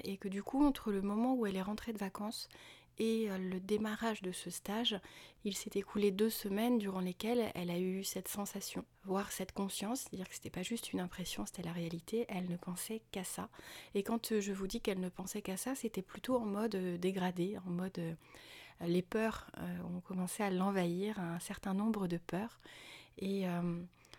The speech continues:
elle était plutôt dans l'angoisse, dans l'appréhension, dans le questionnement, que dans l'excitation et l'envie d'être à ce grand jour de démarrage de stage. Et, euh, je voulais parler de ça, parce que le fait de ruminer, le fait d'appréhender quelque chose d'important,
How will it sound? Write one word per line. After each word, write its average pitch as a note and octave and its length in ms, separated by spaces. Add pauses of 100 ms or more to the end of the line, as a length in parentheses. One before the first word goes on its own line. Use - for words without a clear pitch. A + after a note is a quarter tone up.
(160)
elle F#3+ 120
était G#3 160
plutôt A#3 280
dans G#3+ 140
l'angoisse, G3 520
dans F#3+ 100
l'appréhension, F#3 800
dans F#3+ 120
le E3+ 120
questionnement, F#3+ 640
que G3 160
dans F3 140
l'excitation G3 720
et F#3+ 80
l'envie F3+ 400
d'être F#3+ 280
à F#3 80
ce - 220
grand E3+ 340
jour G3+ 380 (200)
de E3+ 100
démarrage F3 420
de - 80
stage. - 360 (680)
Et, G3 180
euh, F#3 240 (140)
je - 100
voulais A#3 340 (360)
parler G#3+ 240
de - 40
ça, F3+ 160
parce - 160
que G3+ 100
le G#3 80
fait B3+ 160
de G#3+ 60
ruminer, G#3+ 460 (580)
le G#3 100
fait G#3 180
d'appréhender G#3 680
quelque G3+ 300
chose G3+ 300
d'important, A3 560